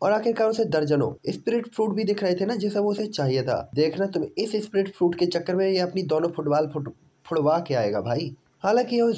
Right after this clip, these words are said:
Yuki यहाँ से पीछे हटने का option choose कर सकता था, लेकिन spirit fruit को देखने के बाद और उनके attraction को जानने के बाद वो बिना लड़े हार मानने को तैयार नहीं था।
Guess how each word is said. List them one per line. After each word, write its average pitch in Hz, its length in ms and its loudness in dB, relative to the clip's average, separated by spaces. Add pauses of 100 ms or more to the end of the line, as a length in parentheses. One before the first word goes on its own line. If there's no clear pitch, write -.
Yuki 135 440 0 (100)
यहाँ 190 300 2
से 233 120 -2
पीछे 226 260 -2
हटने 220 220 0
का 220 100 0
option 208 180 0
choose 202 240 0
कर 196 140 0
सकता 190 260 -4
था, 190 80 -2
लेकिन 185 280 0
spirit 180 280 -4
fruit 156 180 -2
को 156 120 -2
देखने 143 260 0
के 135 80 -2
बाद 113 260 0 (160)
और 196 100 2
उनके 220 240 0
attraction 202 440 -2
को 196 120 0
जानने 180 320 2
के 175 80 0
बाद 143 260 2
वो 180 100 2
बिना 202 280 2
लड़े 214 280 2
हार 202 180 0
मानने 185 220 0
को 185 100 0
तैयार 151 300 2
नहीं 110 280 -2
था। 98 320 -2